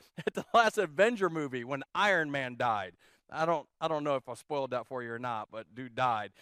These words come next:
And so we cry for <laughs> lots of different reasons. Some people cry for physical pain, right? Like if you hurt. Last week, um, we started high school softball practice, and, <laughs> and, and I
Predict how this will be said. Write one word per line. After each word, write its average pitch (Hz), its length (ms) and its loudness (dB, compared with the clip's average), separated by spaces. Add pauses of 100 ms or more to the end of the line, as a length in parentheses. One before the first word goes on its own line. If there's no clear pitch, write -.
(180)
And 151 140 -6
so 180 340 6 (240)
we 262 140 0
cry 233 540 6
for 220 220 2
<laughs> - 40 0
lots 262 200 8
of 220 140 2
different 220 340 0
reasons. 127 500 -6 (220)
Some 277 200 4
people 285 240 4
cry 196 440 4
for 185 120 -6
physical 226 480 -2
pain, 120 400 -6 (160)
right? 208 200 2
Like 220 180 4
if 214 120 -4
you 240 200 -4
hurt. 233 460 2 (960)
Last 214 320 6
week, 214 300 -4 (240)
um, 147 100 -2
we 190 120 -2
started 185 300 0
high 190 160 -2
school 185 200 -6
softball 170 500 0
practice, 147 540 -6 (240)
and, 156 300 -4 (140)
<laughs> - 160 -12
and, 160 220 -2
and 151 160 -6
I 220 120 0